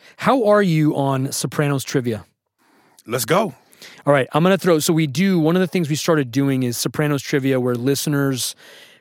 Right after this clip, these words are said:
Speaker 1: call in, and the winner, the champions circle, they get to come on the pod
Speaker 2: Right.
Speaker 1: and do a deep dive with me.
Speaker 2: Yeah.
Speaker 1: Um, so th-, these are hard questions,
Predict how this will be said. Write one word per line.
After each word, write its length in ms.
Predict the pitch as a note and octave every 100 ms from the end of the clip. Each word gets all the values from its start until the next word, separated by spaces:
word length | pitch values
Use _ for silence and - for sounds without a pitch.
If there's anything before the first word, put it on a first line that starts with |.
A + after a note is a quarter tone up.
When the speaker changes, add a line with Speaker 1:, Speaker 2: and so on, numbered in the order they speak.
| _
Speaker 1:
call 340 | - F3 E3+ D#3+
in, 460 | D3+ D3 C#3+ C#3+ - _
and 120 | D3 C#3+
the 80 |
winner, 560 | C3 D3+ C4 E3 C3 D3 _ -
the 80 | C3
champions 640 | - G3+ G#3 G3+ F#3 C#3
circle, 380 | - D3 B2 C3+
they 120 | C#3
get 100 | D3+
to 80 | D3+
come 180 | F3 D#3+
on 140 | D3+
the 80 | C#3
pod 240 | C#3+ C3+
Speaker 2:
Right. 100 | C3
Speaker 1:
and 100 | B2
do 200 | A2+ C3
a 100 | C3
deep 220 | G#2+ B2+
dive 260 | - A#2 G#2+
with 180 | A2+ -
me. 220 | A2+ G2+ - -
Speaker 2:
Yeah. 240 | B2+ G2+ -
Speaker 1:
Um, 420 | D3 C#3+ C3+ B2+ -
so 300 | F#3+ D#3 - _ D3+
th-, 140 | D3+
these 180 | D3+ F#3
are 80 | G3+
hard 320 | D3 F3+ F3+
questions, 640 | - F3+ E3 G#3+ A3 A#3